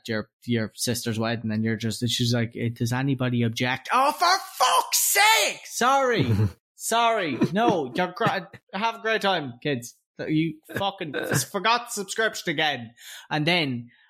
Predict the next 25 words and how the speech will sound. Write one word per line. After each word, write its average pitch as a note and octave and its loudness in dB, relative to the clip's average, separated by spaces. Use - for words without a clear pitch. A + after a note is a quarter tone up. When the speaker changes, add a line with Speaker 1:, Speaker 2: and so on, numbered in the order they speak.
Speaker 1:
after D3 0
you C3 0
say C3 2
that, A#2+ 0
you C3+ 0
hear C#3 2
the B2+ 0
priest C#3+ 0
and C3 -2
he C#3 -2
just D#3 -2
goes, E3+ -2
"Oh, G#3 2
Jesus C#4 4
fucking D#4 2
Christ." A3+ -2
I'm F#3+ -6
like, G3+ 2
"I, C#4 2
I D4+ 2
know, F#4+ 4
Father C4 2
Bishop. F#3+ 0
I C4+ 2
know." C#4+ 0